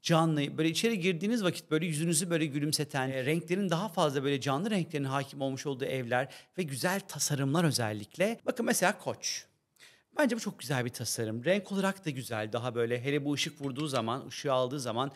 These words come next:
daha böyle turuncular, kırmızıya doğru giden bir rengi var en azından. Böyle tam da güzel de bir tasarım aslında. Koçun olduğu yer sakarlıklara çok müsait yerlerdir. O yüzden böyle ıncık cıncık detay detaylı böyle ağır, kolay devrilmeyecek ürünler daha iyi olur koçlar için. Bak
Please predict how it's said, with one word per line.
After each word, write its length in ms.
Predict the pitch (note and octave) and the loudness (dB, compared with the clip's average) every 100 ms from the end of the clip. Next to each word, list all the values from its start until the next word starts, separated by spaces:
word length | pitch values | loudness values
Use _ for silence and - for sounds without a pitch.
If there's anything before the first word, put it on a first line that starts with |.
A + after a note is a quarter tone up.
| - - _ | -12 -20 _
daha 200 | C#3 C#3+ | -2 0
böyle 200 | C#3 C3 | 2 0
turuncular, 680 | C#3 C3 B2+ A2+ A#2+ B2 - | -2 -6 -4 -2 0 0 -2
kırmızıya 420 | C#3 B2+ A2+ C#3 | -6 -6 0 0
doğru 140 | B2 A#2 | 0 -4
giden 300 | G#2+ B2+ B2 | -2 -2 -2
bir 40 | |
rengi 280 | B2 C3 C#3 | -2 -2 -2
var 80 | B2+ | -2
en 100 | G#2 | -4
azından. 460 | G2+ - A2+ F#3+ F#3+ | -8 -6 -4 -4 -4
Böyle 140 | - B2 | -8 -6
tam 200 | D3+ C#3 | -4 -4
da 40 | |
güzel 280 | B2 A2+ B2 | -4 -6 -6
de 100 | A#2 | -8
bir 60 | A2+ | -12
tasarım 380 | A#2 A#2+ G#2 | -16 -10 -10
aslında. 440 | G2+ G#2 D#3 A#3 A#3 - _ | -10 -12 -6 -6 -6 -14 _
Koçun 260 | - B3 G#3 | -4 -2 2
olduğu 300 | F#3 E3+ F3 | 2 2 2
yer 340 | D3 B2+ C#3 - _ | 0 0 -4 -14 _
sakarlıklara 600 | - E3+ - D#3+ D3 - | -6 -6 2 2 2 -2
çok 200 | D3 E3+ | -4 -4
müsait 440 | D#3 C3+ C3+ B2 - | -4 -2 0 0 -2
yerlerdir. 600 | A2+ G#2 G#2 G#2 A2 - - _ - | -6 -4 -6 -8 -12 -18 -20 _ -2
O 120 | G#3+ | 0
yüzden 340 | A3 D#3+ C#3+ D3 | 2 2 0 0
böyle 160 | E3+ | -2
ıncık 440 | D#3+ G3+ F3+ D3+ - | -2 -2 -2 -2 -4
cıncık 300 | F#3+ D3+ F3 | -2 -2 -4
detay 320 | F3 D#3+ C3 | -2 -2 -2
detaylı 420 | C3+ D3 D3 A#2 | -2 -2 -2 -2
böyle 120 | A2+ - - | -4 -4 0
ağır, 420 | D#3+ D#3 D3+ D3+ - - | 4 6 6 2 -8 -2
kolay 300 | D3 D#3 C#3+ | 4 6 6
devrilmeyecek 640 | C#3+ C#3+ D#3+ D3+ C#3+ B2+ | 2 2 0 0 0 -2
ürünler 400 | C3+ C3+ C#3+ F3+ - - - | -2 0 2 0 -2 -16 0
daha 240 | D3 E3 | 8 10
iyi 80 | D3+ | 8
olur 200 | C#3+ B2+ | 4 -2
koçlar 300 | C#3+ A#2+ C#3 | -6 -4 -2
için. 220 | C3+ F#3 | -4 -6
Bak 140 | C#3+ | -8